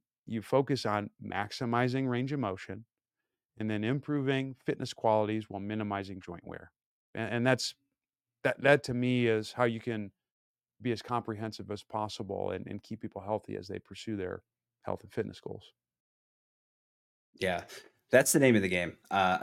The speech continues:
Speaker 2: I, I think one of the things that really grinds my gears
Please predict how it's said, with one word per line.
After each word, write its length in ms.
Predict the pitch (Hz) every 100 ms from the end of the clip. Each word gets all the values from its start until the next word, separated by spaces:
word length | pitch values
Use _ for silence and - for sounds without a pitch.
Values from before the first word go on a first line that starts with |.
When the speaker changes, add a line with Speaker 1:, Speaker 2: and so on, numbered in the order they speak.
| 104 -
Speaker 2:
I, 40 |
I 20 |
think 180 | 120 135
one 140 | 120
of 60 | 117
the 80 | 113
things 420 | 113 104 101 -
that 280 | 98 90 -
really 320 | 92 95 98
grinds 420 | 92 90 87 87 -
my 140 | 87
gears 800 | - 85 87 85 - - -